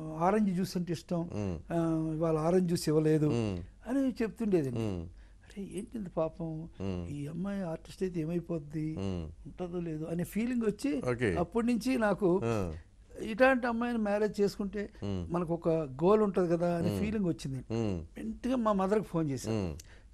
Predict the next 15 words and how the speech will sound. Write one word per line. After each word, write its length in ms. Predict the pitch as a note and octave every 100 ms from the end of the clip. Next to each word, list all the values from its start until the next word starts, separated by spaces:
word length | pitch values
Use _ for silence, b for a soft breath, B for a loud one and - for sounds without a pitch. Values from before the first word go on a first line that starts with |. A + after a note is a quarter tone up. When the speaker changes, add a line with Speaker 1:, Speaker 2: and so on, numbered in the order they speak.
| -
Speaker 1:
చేస్తే, 240 | A3 B3 G#3+
"నీ 160 | F3
ఇష్టమే 420 | G3+ F#3+ - A3+
బాబు, 280 | G#3+ G3 F#3+
అదేంటిది? 520 | G#3+ E3+ F3+ E3+ E3+
Speaker 2:
మ్మ్. 500 | G#3+ F#2 F#2 D#2 E2+
Speaker 1:
మనకేం 360 | C#3 C#3+ E3 E3+
మంచి 260 | D#3 D3+ F3
అమ్మాయి 260 | F3+ F3
అయితే 160 | E3 E3 -
చాలు" 220 | E3 D#3+
అని 120 | F#3+
Speaker 2:
మ్మ్. 180 | F3 A2+
Speaker 1:
చెప్పారు. 340 | F#2+ D#3+ G3 F#4 b b b -
అప్పుడు 340 | D#3+ - B3